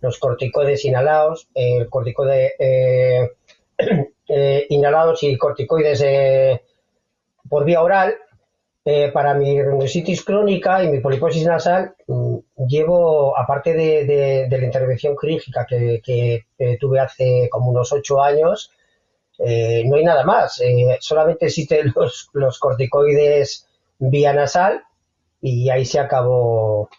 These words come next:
ahí se acabó todo. No hay nada. Eh, yo en ocho años no he probado más que el Nasonex, que es una marca de, de corticoide inhala-, eh, vía, vía nasal, y, y nada más.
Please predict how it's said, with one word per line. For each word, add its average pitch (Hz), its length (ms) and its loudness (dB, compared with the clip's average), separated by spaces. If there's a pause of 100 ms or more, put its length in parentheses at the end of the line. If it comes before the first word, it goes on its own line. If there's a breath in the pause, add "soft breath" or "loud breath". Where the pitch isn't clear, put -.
(360)
ahí 135 140 0
se 147 120 0
acabó 143 280 2
todo. 185 380 -2 (320)
No 143 200 0
hay 160 100 2
nada. 165 300 2
Eh, 127 120 0
yo 156 180 2
en 165 100 0
ocho 170 300 0
años 175 540 0 (320 soft breath)
no 147 220 0
he 160 80 0
probado 160 480 0
más 147 240 -2
que 139 160 0
el 135 120 0
Nasonex, 139 760 -2
que 131 100 -4
es 120 120 -8
una 123 140 -2
marca 123 340 -2
de, 120 540 0 (380)
de 120 120 -2
corticoide 143 800 0
inhala-, 131 340 0
eh, 123 420 2
vía, 131 300 2
vía 127 360 2
nasal, 127 460 0 (380 soft breath)
y, 123 600 0 (380)
y 123 180 -2
nada 147 220 0
más. 175 320 -2